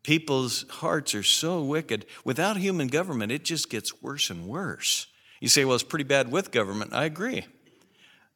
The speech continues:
But we ought, anarchy is not, <laughs> you know, and so God had got to the point where he said, and he destroyed the whole world and started over. And when Noah got off the boat, he established human government right there in Genesis nine.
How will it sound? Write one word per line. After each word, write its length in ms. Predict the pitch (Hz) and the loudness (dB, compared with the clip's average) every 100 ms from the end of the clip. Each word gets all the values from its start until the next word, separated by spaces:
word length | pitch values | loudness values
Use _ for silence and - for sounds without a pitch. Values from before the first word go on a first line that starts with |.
| _ | _
But 320 | 120 139 139 | 4 4 4
we 200 | 143 170 | 4 4
ought, 240 | 170 - - - _ - | 4 0 -6 -20 _ 2
anarchy 520 | 175 214 143 123 120 | 4 2 2 0 2
is 140 | 110 | 2
not, 400 | 127 139 139 - 143 110 - | 2 2 2 -2 -4 -6 -12
<laughs> 300 | - - - | -20 -18 0
you 60 | 131 | 2
know, 140 | 117 - - | 2 0 -2
and 200 | 156 147 | 4 6
so 160 | - 165 | 8 6
God 340 | 147 180 226 | 6 6 6
had 340 | 208 196 147 147 | 8 4 4 4
got 160 | 165 | 4
to 80 | 156 | 6
the 60 | 147 | 2
point 180 | 170 151 | 4 4
where 100 | 143 | 4
he 60 | |
said, 280 | 127 139 127 - - _ _ _ _ _ _ _ | 4 2 -2 -10 -20 _ _ _ _ _ _ _
and 80 | 131 | 2
he 80 | 127 | 2
destroyed 560 | 117 107 - 165 185 | 4 4 4 4 2
the 80 | 120 | 2
whole 200 | 113 156 | 2 2
world 220 | 131 160 | 2 0
and 100 | 123 | 2
started 360 | 113 147 143 135 | 2 4 2 2
over. 240 | 147 123 | 2 2
And 100 | 117 | 4
when 160 | 123 127 | 4 4
Noah 240 | 160 247 | 6 6
got 160 | 202 190 | 6 4
off 180 | 180 165 | 4 4
the 80 | 117 | 2
boat, 380 | 113 180 127 | 4 6 4
he 160 | 117 151 | 4 4
established 760 | 127 - 156 180 185 143 123 - | 6 4 4 -2 0 0 -2 0
human 300 | 160 156 120 | 0 0 2
government 440 | 131 131 110 92 | 2 2 -2 -2
right 280 | 110 139 - | -2 -2 -2
there 220 | 131 123 | 0 2
in 140 | 117 | 0
Genesis 500 | 107 117 110 - 104 | 2 2 2 0 0
nine. 400 | 117 117 110 92 | 0 2 0 -2